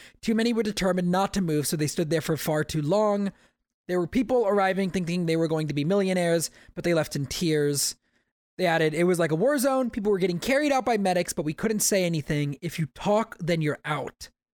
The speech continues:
Some people couldn't move their feet because it was so cold.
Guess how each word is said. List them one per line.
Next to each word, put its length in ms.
Some 240
people 240
couldn't 240
move 160
their 140
feet 340
because 260
it 60
was 180
so 160
cold. 640